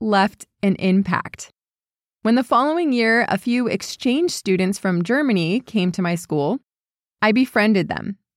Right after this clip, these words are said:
One German girl named Nina was extra special, and almost two decades later,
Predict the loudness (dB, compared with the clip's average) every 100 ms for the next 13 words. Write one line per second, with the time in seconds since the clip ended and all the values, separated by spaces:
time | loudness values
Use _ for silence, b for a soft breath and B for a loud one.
0 | _ _ _ _ -2 2 2 2 2 2
1 | 2 2 2 2 2 2 2 2 2 2
2 | 0 0 0 -4 _ _ _ _ -2 0
3 | 0 -4 _ -2 -2 -2 -2 -2 0 -2
4 | -2 -6 -8 -12 _ _ _ _ -2 2
5 | 2 2 0 -6 -2 0 0 2 0 0
6 | -2 0 0 2 4 2